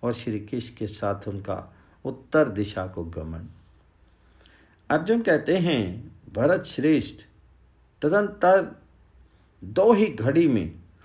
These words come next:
हम सब लोग उस ब्राह्मण के गांव में पहुंच करके वहां ठहरने की व्यवस्था में लग गए और हमारे वाहन विश्राम करने लगे। कुरुनंदन, इसके बाद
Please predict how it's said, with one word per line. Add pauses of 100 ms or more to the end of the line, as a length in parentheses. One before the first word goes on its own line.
हम
सब
लोग
उस
ब्राह्मण
के
गांव
में
पहुंच
करके (300)
वहां
ठहरने
की
व्यवस्था
में
लग
गए (240)
और
हमारे
वाहन
विश्राम
करने
लगे। (440)
कुरुनंदन, (840)
इसके
बाद